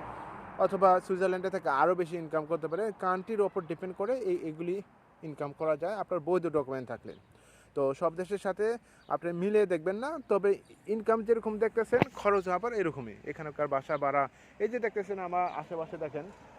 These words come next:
কোনো লোকজন নাই, সুন্দর একটা পরিবেশ ভিউ, মাঝখান দিয়ে ট্রামের রাস্তা, এই, এই পাশ দিয়ে গাড়ির রাস্তা, এই পাশে ওয়াকিং ওয়ে, ওই পাশে ওয়াকিং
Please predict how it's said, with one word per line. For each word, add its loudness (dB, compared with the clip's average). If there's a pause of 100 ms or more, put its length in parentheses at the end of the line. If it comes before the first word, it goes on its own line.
(140)
কোনো -6
লোকজন 0
নাই, -2 (1300)
সুন্দর 2
একটা 4 (100)
পরিবেশ 0 (120)
ভিউ, -4 (280)
মাঝখান -6
দিয়ে -2
ট্রামের -4
রাস্তা, -2
এই, -4
এই -8
পাশ -4
দিয়ে -6
গাড়ির -8
রাস্তা, -8
এই -8
পাশে -10 (120)
ওয়াকিং -10
ওয়ে, -6
ওই -8
পাশে -10
ওয়াকিং -8